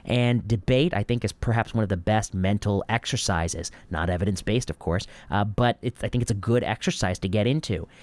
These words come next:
And when I like to debate, I think it's a very simple thing. You, if you, typically when I'm debating these days, it's because I made the claim and somebody pushed back on me. But I'm happy to be the one to do the initial pushback.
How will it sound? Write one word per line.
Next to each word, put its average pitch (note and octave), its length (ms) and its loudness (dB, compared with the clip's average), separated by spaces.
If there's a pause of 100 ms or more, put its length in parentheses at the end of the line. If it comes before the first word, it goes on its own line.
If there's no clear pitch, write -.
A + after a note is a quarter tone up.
(160)
And C3+ 80 2
when B2+ 100 4
I C#3 60 4
like E3 200 4
to G#2+ 80 -4
debate, F#2+ 460 -2 (300)
I A2+ 80 0
think A2 180 0
it's G#2 160 -2
a G2+ 40 0
very G#2 280 2
simple A2+ 320 0
thing. A2 380 0 (320)
You, G2+ 460 2 (360)
if - 140 -2
you, B2+ 200 2 (220)
typically C#3 460 0
when A2 160 2
I'm A2 120 2
debating F2+ 380 2
these F#2 240 2
days, D#2 300 -2
it's - 100 -4
because F#2+ 240 -2
I G#2 140 2
made G2 180 2
the F2 80 0
claim F2 340 0
and E2 80 -2
somebody E2+ 240 0
pushed - 240 -6
back D#2 240 -2
on D#2 160 -2
me. D2+ 180 -4
But C3 160 2
I'm E3 100 4
happy D#3+ 300 4
to A2+ 140 0 (320)
be A#2+ 120 4
the A2+ 100 4
one A2 280 2
to G2 180 0
do G2+ 100 2
the E2 140 0
initial F#2 320 0
pushback. F2+ 420 -2